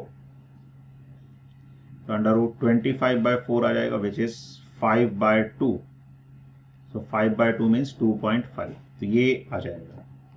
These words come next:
ठीक है, या फिर ऐसा भी कर सकते थे कि momentum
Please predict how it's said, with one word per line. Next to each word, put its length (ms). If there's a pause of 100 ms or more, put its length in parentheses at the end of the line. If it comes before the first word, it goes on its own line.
(1040)
ठीक 160
है, 180
या 140
फिर 120
ऐसा 220
भी 80
कर 140
सकते 300
थे 80
कि 80
momentum 640